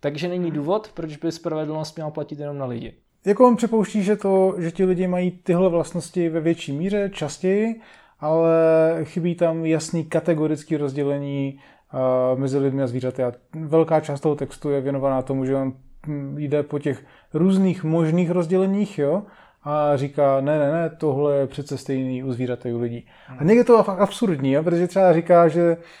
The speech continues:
Speaker 2: zvířata mluví, jo, což, OK, mají jako jazyk, kterým sp-, spolu komunikujou, ale potom, jak to jako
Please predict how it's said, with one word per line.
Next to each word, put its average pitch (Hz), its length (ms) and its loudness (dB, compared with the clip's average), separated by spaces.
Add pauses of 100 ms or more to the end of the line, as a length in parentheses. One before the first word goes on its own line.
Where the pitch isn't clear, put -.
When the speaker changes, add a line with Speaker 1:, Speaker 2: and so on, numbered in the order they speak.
(180)
Speaker 2:
zvířata 170 420 4
mluví, 175 480 2
jo, 143 140 -2
což, - 480 -2 (240)
OK, 202 240 0 (320)
mají 175 260 0
jako 175 240 -2
jazyk, 165 500 2
kterým 160 180 0
sp-, 160 200 -10
spolu 170 220 0
komunikujou, 156 720 0 (340)
ale 170 160 8
potom, 208 400 4 (360)
jak 185 260 2
to 202 100 0
jako 185 600 4